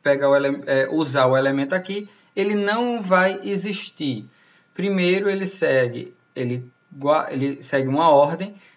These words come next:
depois ele faz outra e, por fim, ele faz mais uma. Isso daí é o fluxo de execução da programação.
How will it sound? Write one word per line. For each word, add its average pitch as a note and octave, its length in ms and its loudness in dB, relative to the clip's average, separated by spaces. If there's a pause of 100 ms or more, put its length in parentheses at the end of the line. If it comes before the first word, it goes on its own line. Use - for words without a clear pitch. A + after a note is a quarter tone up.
(200)
depois F3+ 800 -2
ele C3+ 180 -2
faz D3 400 0
outra D3+ 540 -2 (260)
e, G3 80 -4
por G#3+ 260 -4
fim, F3 440 -6
ele E3+ 200 -4
faz D#3+ 360 2
mais D#3+ 480 -2 (120)
uma. C#3+ 480 -6 (840)
Isso A3+ 240 -8
daí A#3+ 220 0
é G#3+ 80 2
o A#3 100 0
fluxo B3 720 -4 (220)
de F3+ 300 -4
execução F3+ 880 0
da F3 140 2
programação. F3+ 880 0